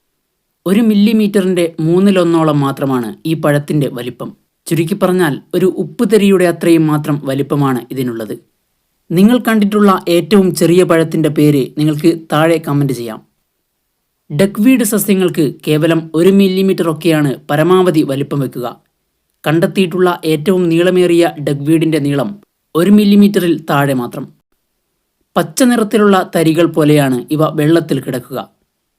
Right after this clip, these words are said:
തടാകങ്ങളിലും കുളങ്ങളിലുമൊക്കെ നോക്കിയാൽ ഇവയെ കാണാം. ഏഷ്യയിലാണിവ പ്രധാനമായുള്ളത്. എന്നാൽ അമേരിക്കൻ വൻകരകൾ ഉൾപ്പെടെയുള്ള ഇടങ്ങളിൽ ഇന്നിവയുടെ സാന്നിധ്യമുണ്ട്. തായ്ലൻഡിൽ ഇവ ഫാം എന്നാണ്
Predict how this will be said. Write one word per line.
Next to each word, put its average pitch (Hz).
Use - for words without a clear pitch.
തടാകങ്ങളിലും 185
കുളങ്ങളിലുമൊക്കെ 175
നോക്കിയാൽ 151
ഇവയെ 139
കാണാം. 123
ഏഷ്യയിലാണിവ 208
പ്രധാനമായുള്ളത്. 147
എന്നാൽ 165
അമേരിക്കൻ 202
വൻകരകൾ 185
ഉൾപ്പെടെയുള്ള 165
ഇടങ്ങളിൽ 147
ഇന്നിവയുടെ 160
സാന്നിധ്യമുണ്ട്. 131
തായ്ലൻഡിൽ 214
ഇവ 175
ഫാം 185
എന്നാണ് 151